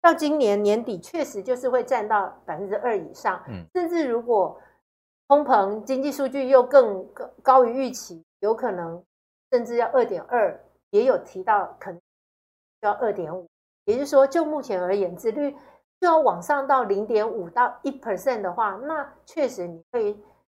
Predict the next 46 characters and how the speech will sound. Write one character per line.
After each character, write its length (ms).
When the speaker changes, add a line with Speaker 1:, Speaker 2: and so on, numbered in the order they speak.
Speaker 1:
担 180
心 180
这 100
过 240
程 220
当 200
中 220
有 180
一 60
些 220
价 400
格 180
的 100
调 280
整 180
跟 100
震 200
荡， 300
Speaker 2:
嗯。 140
Speaker 1:
就 100
是 100
今 320
年 320
反 120
而 160
投 180
资 140
人 260
要 100
特 140
别 200
留 220
意 180
的。 180
Speaker 2:
是。 240
Speaker 1:
嗯。 220
Speaker 2:
好， 160
因 100
为 60
我 160
看 280
过 580
数 240
据 220
统 260
计， 220